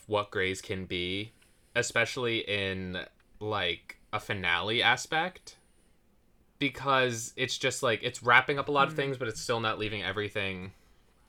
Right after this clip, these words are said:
Speaker 1: fully answered. But sp-, the mo-, the main reason I chose this episode is because it has, it's a culmination of my favorite arc for Meredith in the show, which is her going to therapy and her really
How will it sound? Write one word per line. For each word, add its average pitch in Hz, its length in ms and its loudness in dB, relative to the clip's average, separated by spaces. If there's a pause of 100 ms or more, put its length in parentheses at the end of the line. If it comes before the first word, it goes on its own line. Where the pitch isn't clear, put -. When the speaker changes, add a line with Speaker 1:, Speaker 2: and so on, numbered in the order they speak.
(380)
Speaker 1:
fully 151 320 4
answered. 147 520 0 (500)
But 143 180 2
sp-, - 280 -12
the 139 100 4
mo-, 165 420 4 (120)
the 135 100 0
main 196 320 2
reason 156 300 -2
I 123 100 -2
chose 110 240 -2
this 104 140 -6
episode 104 380 -4
is 98 120 -4
because 95 480 -6
it 101 220 -6
has, 98 640 0 (460)
it's 113 160 -2
a 127 40 -2
culmination 139 600 2
of 110 100 -2
my 104 140 2
favorite 101 640 4 (340)
arc 101 340 2
for - 160 0
Meredith 82 540 -6 (420)
in 101 140 -4
the 85 60 -4
show, - 340 -6 (1040)
which 127 180 0
is 117 200 0
her 123 140 6
going 110 220 4
to - 100 -2
therapy 95 600 0
and 98 100 -2
her 104 220 -2
really 98 320 -2